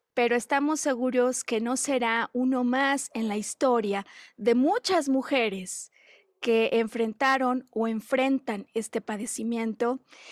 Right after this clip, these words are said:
Y además, súper agradecida porque el día de hoy tenemos con nosotros a una persona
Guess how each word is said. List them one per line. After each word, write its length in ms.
Y 460
además, 800
súper 440
agradecida 880
porque 420
el 100
día 240
de 140
hoy 300
tenemos 640
con 220
nosotros 840
a 140
una 260
persona 840